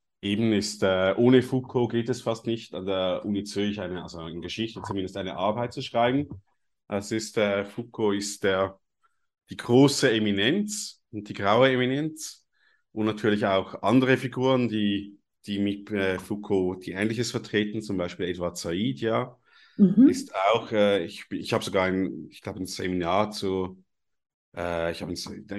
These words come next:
Speaker 1: ich war zu Postkolonialismus auch genommen und zu Edward Said und da bin ich heute noch überrascht, da denke ich auch manchmal an meine Ausbildung zurück,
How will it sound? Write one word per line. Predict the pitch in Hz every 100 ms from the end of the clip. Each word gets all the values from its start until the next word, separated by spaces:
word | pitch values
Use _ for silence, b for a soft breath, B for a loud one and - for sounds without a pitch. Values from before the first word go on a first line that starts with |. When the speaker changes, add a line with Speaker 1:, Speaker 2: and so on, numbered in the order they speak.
| 104
Speaker 1:
ich | 95 -
war | 95 95 113
zu | - 104 107
Postkolonialismus | 117 131 - - 123 120 113 117 117 120 113 113 -
auch | 107 98 123 - B B _
genommen | 110 110 117 117
und | 110
zu | -
Edward | 87 101 104 104
Said | 107 127 123
und | 123
da | 110 104 b b b b
bin | 127
ich | 127
heute | 123 170 160
noch | 143
überrascht, | 123 113 127 139
da | 120
denke | 120 117
ich | 123
auch | 113
manchmal | 110 107 113
an | 107 104
meine | 104 -
Ausbildung | 101 131 - 110 104 95
zurück, | - 87 80 -